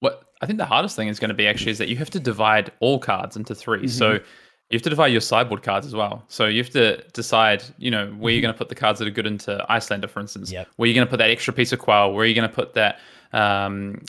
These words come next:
Speaker 1: you know, that piece of, uh, you know, that Oasis Respite,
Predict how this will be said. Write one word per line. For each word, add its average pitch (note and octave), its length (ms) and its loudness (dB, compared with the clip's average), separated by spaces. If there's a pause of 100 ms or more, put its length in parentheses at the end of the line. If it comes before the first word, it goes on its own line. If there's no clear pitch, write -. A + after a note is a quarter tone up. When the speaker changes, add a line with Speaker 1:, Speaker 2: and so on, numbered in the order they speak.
(120)
Speaker 1:
you A#2+ 120 -4
know, G#2 180 0
that G#2+ 280 0
piece A2 260 -2
of, G2+ 540 -2
uh, G2+ 280 4
you G#2+ 120 -2
know, G2+ 80 -2
that G#2+ 160 4
Oasis A2 400 2
Respite, G#2+ 460 -4